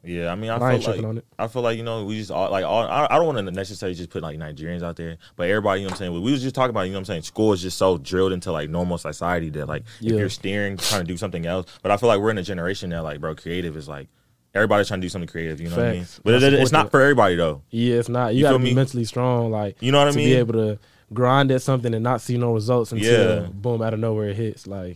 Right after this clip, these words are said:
Speaker 1: So, like, what you think, like, led you up until this point? You know, obviously you haven't, like, fully, fully blown up yet, bro, but you're obviously reaching stages that you are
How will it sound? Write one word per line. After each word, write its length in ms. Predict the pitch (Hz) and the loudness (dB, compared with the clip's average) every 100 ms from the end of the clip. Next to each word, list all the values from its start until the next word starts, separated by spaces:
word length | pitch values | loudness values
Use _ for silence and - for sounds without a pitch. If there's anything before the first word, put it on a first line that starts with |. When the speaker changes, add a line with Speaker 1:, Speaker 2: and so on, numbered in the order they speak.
| - | -14
Speaker 1:
So, 140 | - 120 | 2 4
like, 100 | 123 | 4
what 120 | 139 | 0
you 60 | |
think, 180 | 139 127 | -2 0
like, 160 | 110 92 | 2 2
led 140 | 110 | 0
you 180 | 107 101 | -2 -4
up 120 | 98 | -6
until 200 | 107 104 | -6 -6
this 120 | 95 | -8
point? 280 | - 104 90 | -6 -8 -6
You 60 | 113 | -6
know, 100 | 113 | -2
obviously 300 | 110 117 95 | -2 -4 -6
you 100 | 98 | -4
haven't, 160 | 87 78 | -4 -6
like, 120 | 76 | -8
fully, 220 | 98 90 | -8 -8
fully 240 | 82 87 | -8 -10
blown 280 | 71 82 80 | -8 -10 -8
up 160 | 90 82 | -10 -10
yet, 200 | 80 71 | -12 -10
bro, 160 | 80 | -10
but 180 | 80 80 | -10 -8
you're 160 | 98 82 | -6 -2
obviously 400 | 92 87 87 80 | -4 -4 -10 -10
reaching 320 | 85 80 76 | -10 -12 -14
stages 320 | - 80 78 | -12 -12 -12
that 220 | 76 - | -14 -14
you 120 | 78 78 | -12 -8
are 280 | 82 76 | -8 -8